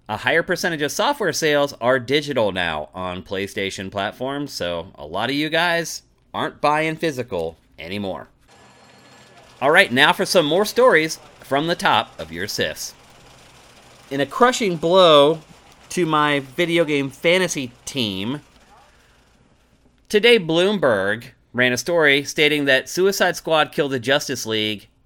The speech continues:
is going to be delayed into twenty twenty-three. Now, <laughs> that's after the game was already delayed from twenty twenty-one to twenty twenty-two, which is why I drafted it on my team. And I don't want to make this about my stupid video game fantasy team.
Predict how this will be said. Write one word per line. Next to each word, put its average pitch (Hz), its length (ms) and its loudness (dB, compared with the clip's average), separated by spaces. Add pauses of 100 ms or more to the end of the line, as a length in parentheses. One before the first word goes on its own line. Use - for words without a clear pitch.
is 127 180 -2
going 135 300 2
to 139 100 -10
be 127 120 -4
delayed 113 500 -2
into 101 580 -8
twenty 107 440 -4
twenty-three. 90 760 -10 (120)
Now, 143 340 0 (760)
<laughs> - 1040 -18
that's 233 240 0
after 208 300 0
the 165 100 0
game 131 540 0
was 131 160 0
already 135 220 4
delayed 117 340 0
from 110 160 -6
twenty 113 260 -4
twenty-one 98 540 -6
to 92 40 -10
twenty 101 280 -8
twenty-two, 101 500 -6
which 156 160 -8
is 190 140 -6
why 196 160 4
I 143 140 4
drafted 107 440 0
it 85 80 -6
on 82 160 -6
my 78 140 -12
team. 73 360 -14
And 143 120 -2
I 156 40 0
don't 151 140 0
want 120 120 -2
to 107 40 -4
make 95 160 -6
this 95 160 -10
about 85 300 -6
my 82 120 -10
stupid 85 480 -10
video 82 280 -10
game 78 180 -12
fantasy 92 480 -6
team. 80 380 -16